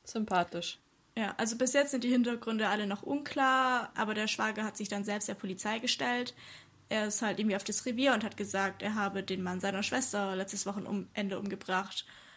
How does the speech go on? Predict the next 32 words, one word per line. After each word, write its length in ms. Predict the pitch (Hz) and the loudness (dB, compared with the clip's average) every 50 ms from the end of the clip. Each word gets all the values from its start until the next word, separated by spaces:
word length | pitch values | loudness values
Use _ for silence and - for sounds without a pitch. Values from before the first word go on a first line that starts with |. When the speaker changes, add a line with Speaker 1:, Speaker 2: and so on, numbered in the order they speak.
| - - - | -20 -10 -4
Speaker 2:
Und 160 | - 220 202 | -2 -2 0
man 140 | 190 208 240 | 2 2 2
hat 160 | - - - | 0 0 0
den 120 | 214 214 | -2 -2
Vermissten 460 | 214 - 214 220 247 262 - - 208 | -2 0 0 2 4 4 4 2 0
bis 140 | 196 190 196 | -2 -2 -2
dahin 220 | - 220 208 202 208 | 0 0 0 0 0
tatsächlich 440 | 202 202 - 214 226 226 214 - | -2 -4 -4 -4 -4 -4 -4 -4
auch 120 | - 214 - | -4 -4 -4
gesucht 440 | - 220 - 277 294 277 - - - | -4 -2 0 -2 -2 -4 -6 -8 -6
gehabt, 460 | 214 220 226 208 202 202 - - - | -2 0 2 2 0 0 -4 -2 0
aber 420 | 202 196 175 185 190 180 - - - _ _ _ _ _ _ _ _ _ - - | 0 0 0 0 -2 -2 -4 -6 -10 _ _ _ _ _ _ _ _ _ -14 -4
logischerweise 760 | 302 285 320 330 262 269 262 240 208 214 220 220 214 196 185 | 2 2 4 4 4 4 2 4 4 4 4 4 2 0 -2
nicht 240 | 180 190 180 - - | -2 -2 -4 -4 -6
gefunden. 520 | 202 - - 202 185 - - - - - - _ _ _ _ - - - | -6 -4 -4 -4 -4 -4 -6 -8 -10 -10 -14 _ _ _ _ -20 -4 -2
Aber 220 | - - 240 220 | 0 2 2 2
jetzt 160 | 202 196 - | 0 2 2
ist 100 | 185 - | 2 2
er 80 | 196 175 | 2 2
wieder 160 | 180 185 190 | 0 -2 -2
da, 240 | 185 202 190 185 170 - | 0 0 0 0 -2 -4
aber 260 | - 175 - 180 185 - _ _ _ _ _ _ _ | -4 -6 -6 -6 -8 -10 _ _ _ _ _ _ _
tot. 260 | - - 170 - - - | -10 -8 -8 -4 2 6
Es 160 | - 359 - | 6 6 6
tut 180 | - 381 359 | 6 4 4
mir 100 | 311 320 | 2 2
leid, 240 | 294 262 254 247 240 | 4 4 2 2 2
ich 120 | 247 214 - | 2 2 2
sollte 220 | 262 233 233 226 | 2 0 0 -2
da 160 | 214 202 202 | -2 0 0
ein 120 | 190 - - | -2 -2 -4
bisschen 420 | - - - 214 196 - - - | -4 -4 -2 -2 -2 -4 -6 -10